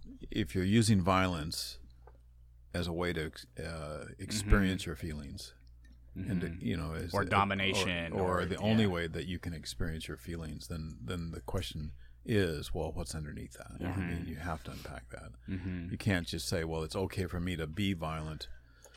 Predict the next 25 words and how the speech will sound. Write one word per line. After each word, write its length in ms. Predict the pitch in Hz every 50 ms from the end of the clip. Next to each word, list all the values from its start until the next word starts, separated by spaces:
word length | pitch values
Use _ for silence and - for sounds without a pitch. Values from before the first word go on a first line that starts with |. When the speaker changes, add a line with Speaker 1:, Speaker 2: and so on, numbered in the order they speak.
| - - _ _ - -
Speaker 1:
uh, 440 | 85 82 82 78 76 69 69 69 - 90 -
so 180 | - - 101 85
that 140 | 82 82 78
I 140 | 76 73
can 400 | - - - - 92 85 85 78
feel." 440 | 78 - 87 76 - 50 - - - - - - - - -
No, 120 | - 90 87
Speaker 2:
Mm-hmm. 320 | - 98 95 92 92 90 92
Speaker 1:
that's 240 | 92 92 - - -
not, 220 | 90 85 85 - - - - - - -
that's 300 | - 92 90 - - -
not 240 | 92 87 85 87 82
okay. 180 | 76 - 98 101
Speaker 2:
Mm-hmm. 720 | - - 98 95 90 87 87 87 82 80 - - - -
Speaker 1:
Uh, 40 | - - - 80 - - - - _ - -
if 280 | 240 127 87 - - -
you 120 | 85 78
are 180 | 92 107 113 107
violent 460 | 90 82 80 82 85 90 - - -
so 140 | - - 80
that 100 | 78 78
you 100 | 76 73
can 280 | - - 87 82 78 78
feel, 240 | - - 82 82 80
then 140 | 76 76